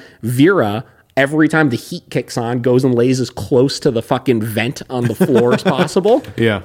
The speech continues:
Speaker 1: It's the same exact thing she does when she comes and cuddles up to me.
Speaker 2: Yeah.
Speaker 1: Right? Like,
Speaker 2: Yeah,
Speaker 1: it's
Speaker 2: yeah, yeah.
Speaker 1: literally the same exact fucking thing, right?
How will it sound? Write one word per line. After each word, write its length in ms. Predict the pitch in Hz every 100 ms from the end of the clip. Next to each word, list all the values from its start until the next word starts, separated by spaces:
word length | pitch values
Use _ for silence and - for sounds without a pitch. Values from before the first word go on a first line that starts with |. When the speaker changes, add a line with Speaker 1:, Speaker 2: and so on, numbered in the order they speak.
| -
Speaker 1:
It's 200 | 233 -
the 140 | - 254
same 420 | - - 196 311
exact 440 | 208 127 151 175
thing 240 | - 190 214
she 180 | - 127
does 360 | 147 190 117
when 140 | 131 135
she 140 | 143
comes 320 | - 147 143
and 160 | 135 120
cuddles 420 | - 147 147 127
up 220 | 143 -
to 80 | -
me. 400 | 113 170 110 151 _ _ _
Speaker 2:
Yeah. 220 | 107 101 -
Speaker 1:
Right? 500 | 156 147 208 294 -
Like, 200 | 226 185
Speaker 2:
Yeah, 60 |
Speaker 1:
it's 100 | 226
Speaker 2:
yeah, 80 | 190
yeah. 100 | 175
Speaker 1:
literally 580 | 247 294 214 147 135 127 -
the 260 | 120 165
same 340 | - - 180 185
exact 420 | 143 147 143 -
fucking 380 | - 143 147 117
thing, 340 | 220 196 73 -
right? 260 | 120 170